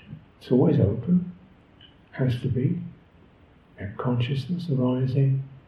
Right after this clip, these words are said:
experience of form, something solid, warm, this form, externally, moving around through grass or across areas of land,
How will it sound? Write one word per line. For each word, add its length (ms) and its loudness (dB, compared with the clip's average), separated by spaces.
experience 500 4
of 140 -2
form, 640 0
something 420 -2
solid, 600 0
warm, 480 2
this 300 -2
form, 420 0
externally, 840 -4
moving 380 0
around 500 2
through 340 6
grass 640 0
or 260 0
across 540 -6
areas 360 4
of 140 4
land, 480 4